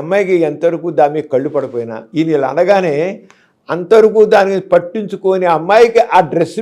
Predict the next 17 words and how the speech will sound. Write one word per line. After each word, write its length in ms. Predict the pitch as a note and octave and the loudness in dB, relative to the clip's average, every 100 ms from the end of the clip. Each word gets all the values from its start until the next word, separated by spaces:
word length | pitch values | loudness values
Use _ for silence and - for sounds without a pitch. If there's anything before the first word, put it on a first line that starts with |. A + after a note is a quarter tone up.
| A3 | -4
మీద 140 | A#3 G#3+ E3 D#3 | -4 -4 -4 -4
ఎక్కలేని 460 | - A#3+ B3 B3+ B3+ | 0 4 6 6 4
మోజు 240 | B3+ B3 G3 | 2 2 0
కలిగిపోతుంది. 540 | F3 D#3+ C#3 - A2 _ _ _ _ - | -2 -4 -10 -12 -20 _ _ _ _ -18
చూసారా 360 | A2 D3 C3 F3 F3+ _ _ _ _ _ _ _ - | -10 -8 -8 -10 -20 _ _ _ _ _ _ _ -12
సెన్షువాలిటీలో 680 | B2+ C3 C#3+ D3 B2+ B2+ A#2+ A#2 | -12 -8 -6 -4 -4 -6 -6 -8
ఎంత 160 | A2 A2 - G#2+ | -12 -14 -16 -18
మహత్యం 360 | G2+ A#2+ - A#2+ | -14 -14 -14 -16
ఉందో, 160 | A2 - A2+ G#2+ | -16 -16 -16 -16
ఎంత 140 | - G2+ | -16 -12
మహత్వం 320 | A2+ B2 A#2+ A#2 | -10 -12 -14 -16
ఉందో, 160 | C3 - _ _ _ _ _ _ _ _ _ - | -18 -20 _ _ _ _ _ _ _ _ _ -12
ఎంత 340 | B2 F3+ F3 G3 | -10 -6 0 0
మహత్వం, 360 | F#3 A3+ A#3 G3+ F3+ | 2 0 0 -2 -2
ఎంత 100 | F3 | -4
గొప్పతనం. 420 | D3+ E3+ F#3+ F3 B2 - _ _ - D3+ | -6 -2 -2 -2 -8 -14 _ _ -10 -6
అంతవరకు 400 | E3 A3+ A3+ | 2 4 6